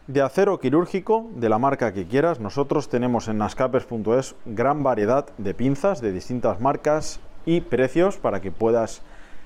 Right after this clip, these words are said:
eh, afrontar, eh, la compra que mejor te venga.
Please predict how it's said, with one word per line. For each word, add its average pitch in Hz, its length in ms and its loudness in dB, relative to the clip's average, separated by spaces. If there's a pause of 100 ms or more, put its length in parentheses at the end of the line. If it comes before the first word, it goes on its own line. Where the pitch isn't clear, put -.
(120)
eh, 104 240 2
afrontar, 110 760 0
eh, 98 360 0
la 95 180 0
compra 120 480 0
que 110 220 -4
mejor 107 380 -2
te 98 160 -4
venga. 143 360 0